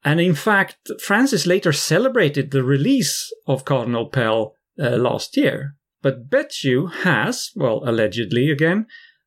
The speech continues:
gone after the church money, and now Francis is coming down hard. So, um, says something about the man's priorities. So, and we'll, of course, see how this goes,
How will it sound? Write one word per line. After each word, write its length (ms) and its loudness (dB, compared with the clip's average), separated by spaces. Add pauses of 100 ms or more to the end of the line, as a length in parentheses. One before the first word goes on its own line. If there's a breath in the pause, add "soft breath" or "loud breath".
(140)
gone 220 4
after 280 0
the 100 2
church 420 -2
money, 460 4
and 240 2
now 240 4
Francis 560 0
is 180 0
coming 380 -2
down 280 -2
hard. 360 -2 (440 loud breath)
So, 440 2
um, 360 4
says 280 0
something 360 2
about 400 0
the 80 0
man's 320 2
priorities. 760 0 (580 soft breath)
So, 420 2
and 260 2 (140)
we'll, 320 2
of 160 -6
course, 240 2
see 300 2
how 320 -2
this 240 -2
goes, 520 0